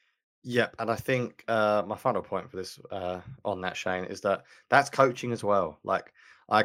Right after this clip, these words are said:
I use this phrase, <laughs> which is a terrible phrase in my article when it comes up, but structured out of structure. Like, you can coach out of structure, which sounds fundamentally like, uh, it shouldn't be possible, but that is coaching. Like, you coach players. Now, Julio Jones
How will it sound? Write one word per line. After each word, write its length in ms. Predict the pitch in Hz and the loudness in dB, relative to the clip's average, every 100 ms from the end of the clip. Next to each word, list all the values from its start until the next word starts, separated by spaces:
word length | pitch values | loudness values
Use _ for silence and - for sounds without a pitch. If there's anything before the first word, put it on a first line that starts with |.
| - - | 2 0
I 120 | 117 | 0
use 220 | 123 123 | 0 -2
this 120 | 123 | -6
phrase, 400 | - 101 107 117 | 0 4 4 2
<laughs> 240 | 117 - 156 | -4 -2 -2
which 180 | 135 | 0
is 140 | 120 98 | -4 -4
a 120 | 92 | -2
terrible 360 | - 104 82 82 | 4 4 2 -4
phrase 300 | 123 85 85 | -6 -6 -4
in 40 | |
my 80 | 82 | -6
article 320 | 78 - 80 | -6 -10 -10
when 80 | 80 | -10
it 80 | - | -12
comes 220 | 85 85 | -8 -4
up, 160 | 87 | -4
but 100 | - | -6
structured 560 | - - 120 - - 107 101 | -16 0 2 2 -4 -6 -2
out 180 | 98 | -4
of 80 | 98 | -4
structure. 480 | - 101 - - 110 - - - - | -6 -4 -4 -4 -6 -6 -20 -20 -2
Like, 160 | 101 101 - | 0 0 -4
you 140 | 113 120 | -10 -4
can 200 | 151 135 | -4 -4
coach 440 | - 131 107 - - | 2 4 4 -2 -2
out 240 | 101 - | -2 -4
of 60 | 90 | -8
structure, 440 | - 95 - 104 - | -4 -4 -2 -4 -4
which 180 | 92 | -6
sounds 320 | - 107 101 - | -2 0 -2 -2
fundamentally 580 | 101 92 92 87 90 | -2 -2 -6 -6 -8
like, 380 | 87 85 - - _ _ - _ | -6 -6 -8 -16 _ _ -20 _
uh, 220 | 101 87 - | 0 0 0
it 140 | 90 | -6
shouldn't 240 | - 95 87 | -4 -4 -4
be 80 | |
possible, 500 | 92 95 92 104 110 _ - - | -2 -2 0 -4 -4 _ -20 -4
but 160 | 113 - | -2 2
that 160 | 131 | 2
is 100 | 135 | 2
coaching. 500 | - 117 104 92 76 - | 2 2 2 -4 -12 -6
Like, 140 | 107 - | -6 -6
you 220 | 95 107 | -12 -14
coach 440 | - - 135 135 - | -4 2 2 0 -6
players. 380 | 95 87 85 - | -4 -4 -6 -4
Now, 100 | 101 | -4
Julio 300 | 131 143 127 | -2 -2 2
Jones 340 | 120 110 113 | 2 0 -4